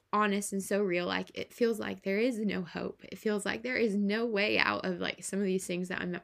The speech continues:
navigating and dealing with, and, like, it's so scary, and there's, like, such a weight, especially when you're going through it, like, trying to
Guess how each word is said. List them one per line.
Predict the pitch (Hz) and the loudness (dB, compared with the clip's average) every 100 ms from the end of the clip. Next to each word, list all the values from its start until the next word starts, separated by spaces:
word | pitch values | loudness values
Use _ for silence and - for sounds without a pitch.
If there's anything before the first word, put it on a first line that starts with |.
| _ | _
navigating | 180 170 170 175 180 175 170 | -2 -2 0 0 0 0 -4
and | |
dealing | 165 165 175 180 196 - - - - - - | -4 -4 -2 -4 -6 -10 -20 -20 -20 -20 -12
with, | - 208 233 - - 185 | 0 0 0 -6 -6 0
and, | 175 180 175 - _ _ _ - | 2 2 -2 -8 _ _ _ 0
like, | 190 180 | 0 0
it's | 190 - | -6 -6
so | - 185 196 | -2 0 0
scary, | - - 175 175 202 233 226 - | -4 -2 0 0 -2 -4 -8 -4
and | 180 170 160 175 - - - | -4 -2 -4 -6 -10 -16 -4
there's, | 190 190 | -2 0
like, | 190 - | -4 -4
such | - 185 | -4 -2
a | 220 | -2
weight, | 190 170 160 - - - - - - - | 0 0 -2 -4 -12 -16 -20 -20 -18 -8
especially | 202 - 190 - 202 | -6 -2 -4 -2 0
when | 202 190 | 0 -2
you're | 175 | -4
going | 170 165 170 | -4 -6 -8
through | - 156 | -6 -4
it, | 160 - | -4 -4
like, | - - _ _ _ | -6 -8 _ _ _
trying | - - 156 165 202 | -10 -6 -4 -6 -10
to | - 170 165 165 165 | -8 -6 -4 -4 -6